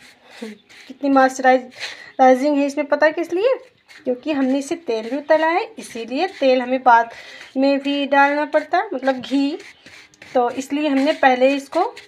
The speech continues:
तल लिया। अब हमें तेल घी डालने की ज़रूरत ही नहीं पड़ेगी।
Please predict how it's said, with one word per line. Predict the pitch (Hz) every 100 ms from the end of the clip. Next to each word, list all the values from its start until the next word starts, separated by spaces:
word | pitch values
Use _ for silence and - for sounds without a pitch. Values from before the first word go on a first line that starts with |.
| _ - -
तल | 254 269
लिया। | 269 302 370 427
अब | 247 240
हमें | 240 285 427 - -
तेल | - 247 226 247 240 240
घी | 220
डालने | 254 240 226 233
की | 277 349
ज़रूरत | 277 233 247 254
ही | 294
नहीं | 294
पड़ेगी। | 294 311 311 339